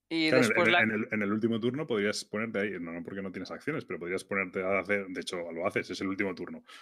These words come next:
Speaker 2: pues hago un dinosaurio y aunque se coma a, a uno o dos tíos, si se come a dos tíos son dos puntos que no ingreso y dos que pierdo porque se los come son cuatro, pero si el, si el dinosaurio vale siete, pues he ganado tres puntos.
Speaker 1: Claro, eh, de hecho es lo que te iba a decir, que de-,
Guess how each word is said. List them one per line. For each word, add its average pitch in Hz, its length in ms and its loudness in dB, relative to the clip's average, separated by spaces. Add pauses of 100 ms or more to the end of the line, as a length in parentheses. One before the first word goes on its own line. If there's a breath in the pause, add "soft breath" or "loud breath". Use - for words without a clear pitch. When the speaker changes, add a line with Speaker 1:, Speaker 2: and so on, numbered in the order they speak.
(120)
Speaker 2:
pues - 160 -8
hago 87 100 -2
un 92 100 0
dinosaurio 120 680 4
y 101 60 2
aunque 90 200 -2
se 92 100 -4
coma 95 680 -2
a, 98 80 -4
a 98 60 -2
uno 104 200 0
o 98 40 0
dos 101 220 0
tíos, 147 360 4 (320 loud breath)
si - 160 -2
se 98 100 0
come 101 200 2
a 101 40 4
dos 101 220 2
tíos 110 480 2
son 90 380 -4
dos 101 160 -4
puntos 110 280 -2
que 107 80 -4
no 104 80 0
ingreso 104 460 2
y - 40 -4
dos 92 140 -4
que 101 140 0
pierdo 104 260 0
porque 101 200 -4
se 104 100 -6
los 98 100 -4
come 135 160 -4
son 110 180 -6
cuatro, 101 320 -2
pero 82 120 -8
si 87 100 -10
el, 85 280 -10
si - 120 -10
el 87 80 -4
dinosaurio 90 380 -4
vale 95 160 -2
siete, 147 320 -2
pues 101 140 -10
he 101 40 -6
ganado 107 160 -10
tres - 160 -20
puntos. - 380 -20 (240)
Speaker 1:
Claro, 160 300 4
eh, 135 300 -2
de 135 360 -10
hecho 147 160 -2
es 139 60 0
lo 139 100 2
que 139 340 4
te 139 120 2
iba 139 180 4
a 127 40 4
decir, 147 340 0
que 131 340 2 (540)
de-, 151 360 0